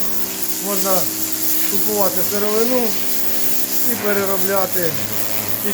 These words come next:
чи інші речі. Так що так, працюємо потихеньку. Щас поки почистимо.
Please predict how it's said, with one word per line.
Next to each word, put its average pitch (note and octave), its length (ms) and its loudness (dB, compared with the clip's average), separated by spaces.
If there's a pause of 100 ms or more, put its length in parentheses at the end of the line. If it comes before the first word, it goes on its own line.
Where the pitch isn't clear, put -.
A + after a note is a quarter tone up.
чи G3 120 -2
інші F3+ 360 0
речі. D3 300 0 (760)
Так D3+ 160 -10
що F#3 140 -4
так, E3+ 240 -2
працюємо E3+ 480 4
потихеньку. E3 680 0 (800)
Щас C#3 240 0 (160)
поки E3+ 220 0 (200)
почистимо. F3 580 2